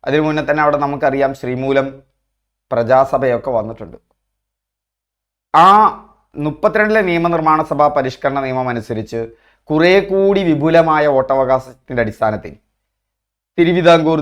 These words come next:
നിയമനിർമ്മാണ സഭ അഥവാ ശ്രീമൂലം അസംബ്ലി എന്ന അധോസഭയും ശ്രീ ചിത്ര സ്റ്റേറ്റ് കൗൺസിൽ എന്ന ഉപരിസഭയും ആവിഷ്കരിച്ചു. പ-, ഒരു അബോ-, അധോസഭ ഉണ്ടായി, ശ്രീമൂലം അസംബ്ലി, ശ്രീ ചിത്തിര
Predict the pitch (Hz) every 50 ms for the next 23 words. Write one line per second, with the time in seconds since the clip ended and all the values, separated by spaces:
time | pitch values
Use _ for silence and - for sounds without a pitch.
0 | 147 147 147 147 151 147 139 131 131 131 131 127 120 - 113 92 90 - - -
1 | 127 135 135 135 131 131 - 139 135 135 139 143 143 147 143 139 139 - - 117
2 | - 131 123 120 127 127 123 - - 120 120 117 117 113 - 110 113 107 104 131
3 | 139 139 131 139 120 117 117 117 120 117 _ _ _ _ _ _ _ _ _ _
4 | _ _ _ _ _ _ - 175 175 190 175 175 170 175 139 - - 202 208 202
5 | - - 196 185 175 - - - 143 143 143 147 143 - 160 151 156 156 - 135
6 | 127 123 123 120 120 - 123 120 110 123 147 147 160 - - 127 104 113 110 107
7 | 104 110 - - - 104 95 90 - - 90 73 - _ _ _ _ _ _ _
8 | _ _ _ _ _ _ _ _ _ _ _ _ _ _ _ _ - 139 131 -
9 | - 151 151 139 135 131 139 147 160 - - 143 143 165 170 190 190 196 196 185
10 | 175 147 127 117 113 123 135 - _ _ - 120 120 117 120 120 120 117 117 117
11 | - 107 104 - - 107 107 110 120 131 143 - _ _ _ _ _ _ _ _
12 | _ _ _ _ _ _ _ - - 170 165 170 165 165 147 - - - 196